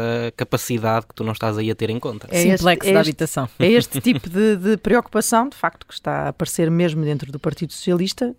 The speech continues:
Speaker 2: Eh, a, as, as medidas estão em discussão pública agora durante este mês. Eh, vamos ver se há alguma inversão em alguma delas, se, se,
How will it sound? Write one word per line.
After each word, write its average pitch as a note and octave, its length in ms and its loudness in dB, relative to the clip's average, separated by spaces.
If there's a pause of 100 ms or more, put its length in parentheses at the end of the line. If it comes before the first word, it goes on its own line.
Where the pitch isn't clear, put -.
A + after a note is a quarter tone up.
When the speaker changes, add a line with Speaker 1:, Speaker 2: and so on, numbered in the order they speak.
Speaker 2:
Eh, C3+ 720 0
a, B2+ 460 -4
as, - 480 -18 (600)
as B2 120 -2
medidas D3 300 2
estão D3 240 0
em D3 60 2
discussão - 320 -4
pública D3 360 -4
agora C#3 280 0
durante C#3+ 260 0
este D3 220 -2
mês. D3 320 0 (420)
Eh, D3+ 320 4
vamos C#3 240 2
ver C3+ 180 -2
se - 180 -4
há C#3+ 40 2
alguma C#3 320 0
inversão C#3 540 -2
em C#3+ 40 -4
alguma C#3 280 -2
delas, G#3+ 540 2 (340)
se, D3 680 4
se, - 240 -6